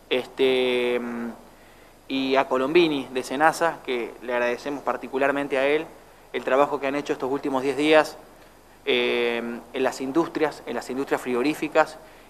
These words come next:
y también en las que no son frigoríficas, que empiezan de lleno mañana, como también Rodrigo Zapata en comercio, han acompañado todo el proceso productivo, monitoreado todas las normas de bioseguridad que hay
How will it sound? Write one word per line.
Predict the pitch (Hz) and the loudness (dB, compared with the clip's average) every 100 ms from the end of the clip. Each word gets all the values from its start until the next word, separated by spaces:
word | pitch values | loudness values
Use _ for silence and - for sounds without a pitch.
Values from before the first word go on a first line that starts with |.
| - | -12
y | 127 120 | -10 -8
también | 117 120 139 | -6 -4 -2
en | 135 | -2
las | 120 | -2
que | 127 | -2
no | 139 | -4
son | 147 139 | -4 -4
frigoríficas, | 139 135 147 151 143 | 0 0 0 -2 -4
que | - | -6
empiezan | 123 143 135 143 131 - - - - | -6 -4 -2 -2 -2 -8 -20 -20 -8
de | 123 | -4
lleno | - 147 139 | 0 0 0
mañana, | 131 156 170 175 175 - | 2 4 6 4 0 -2
como | 131 123 | -4 -2
también | 127 135 131 | -2 0 0
Rodrigo | 131 139 131 | 0 2 0
Zapata | 135 127 135 131 | 0 0 0 -2
en | |
comercio, | 123 131 151 - 170 170 - - - - | -2 2 0 0 -4 -4 -6 -20 -16 -2
han | 131 135 | 0 2
acompañado | 127 127 123 131 147 151 156 156 - - | 0 -2 -2 0 2 4 4 2 -2 -4
todo | 139 | 0
el | 131 | 0
proceso | 131 123 139 135 | 0 -4 -6 -4
productivo, | 127 127 127 151 156 160 | -2 -2 -2 0 2 4
monitoreado | 147 127 123 127 135 143 135 | 2 0 -4 -2 2 4 4
todas | - 143 135 | 2 4 4
las | 127 | 2
normas | 139 143 143 | -2 -2 -2
de | 127 | -2
bioseguridad | 123 123 - 120 123 135 160 - - - - - - - - | -2 -2 -4 -6 0 6 6 4 -12 -20 -20 -20 -20 -20 0
que | 131 | 6
hay | 127 127 123 120 | 6 6 4 0